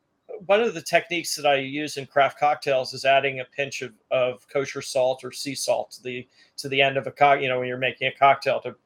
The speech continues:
bring all the flavors into balance. And, and that, that's a, a, a great technique.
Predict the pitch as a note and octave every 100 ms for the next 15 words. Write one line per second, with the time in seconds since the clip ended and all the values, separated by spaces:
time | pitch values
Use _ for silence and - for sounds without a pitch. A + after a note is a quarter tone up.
0 | _ C#3 C3 B2+ B2 - C#3 C3+ C3 A#2+
1 | B2+ A2+ B2 B2 B2 A#2+ - A#2+ - _
2 | _ _ _ B2+ B2 B2 _ _ D#3 C#3+
3 | - D3+ D3 C#3+ B2 C3+ B2+ C3 C#3 C#3+
4 | C3+ - C3 D3+ C#3+